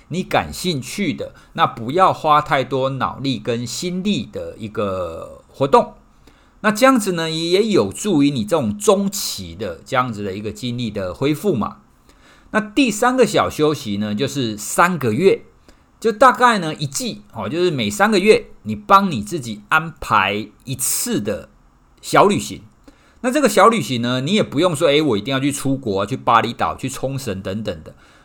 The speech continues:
很简单嘛，你就可以去隔壁的县市，去一天或者是去两天，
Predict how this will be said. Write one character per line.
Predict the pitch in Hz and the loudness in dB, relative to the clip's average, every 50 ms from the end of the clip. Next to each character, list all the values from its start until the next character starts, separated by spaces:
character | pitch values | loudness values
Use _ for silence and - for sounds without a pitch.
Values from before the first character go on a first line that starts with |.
| _ | _
很 | - 180 214 | 0 0 4
简 | 208 226 165 139 | 4 4 2 4
单 | 135 160 160 160 | 6 4 4 6
嘛， | 165 151 135 123 110 | 6 4 4 4 2
你 | 107 107 | 0 0
就 | 151 185 165 | 0 0 2
可 | - 147 147 | 4 2 4
以 | 165 160 139 120 107 | 4 4 2 0 -2
去 | 104 - 165 156 143 | -4 -2 0 0 0
隔 | - - 127 123 131 | 0 0 0 0 0
壁 | 131 208 175 | 0 -2 -2
的 | 135 127 120 | 0 -2 -2
县 | - - 196 165 131 | 2 2 2 2 2
市， | 113 - - 185 165 110 - - | 0 -4 -4 -2 -2 -2 -4 -8
去 | - 160 160 | -10 -10 -6
一 | 123 180 | -6 -6
天 | 156 - - 160 156 156 151 | -6 -4 2 2 2 2 4
或 | 143 160 143 | 2 2 2
者 | 139 | 2
是 | 156 147 | 2 0
去 | - 175 | 0 -2
两 | 143 123 117 82 78 80 - | 2 2 0 0 0 -6 -6
天， | - - 147 143 147 151 | 0 2 2 2 2 -2